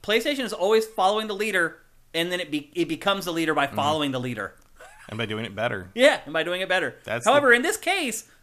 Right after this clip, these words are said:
Speaker 1: I don't know that that is true.
Speaker 2: No, it doesn't look like anything different than what
Speaker 1: Yeah.
Speaker 2: you know, who knows what they'll do in the next few years. Like,
Speaker 1: Yeah.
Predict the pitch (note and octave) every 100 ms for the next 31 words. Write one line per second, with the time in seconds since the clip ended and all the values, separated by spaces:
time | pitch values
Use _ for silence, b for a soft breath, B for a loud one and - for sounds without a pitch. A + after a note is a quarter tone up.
0 | _ D#3 G3+ G3+ F#3+ E3+ E3 D3+ C#3+ -
1 | A#2+ A#3+ G#3+ E3 E3 D3 D3 C3+ C3 A2+
2 | A#2 A2 G#2+ G2 G2+ G2 F#2 G2+ A2+ G#2+
3 | E3+ F#3 C#3 A2 G#2 C3 C#3 D#3+ C3 A2
4 | A2 A2+ A2 G#2+ G#2+ - - G#2 B2 G#2
5 | F#2+ - A2 G2+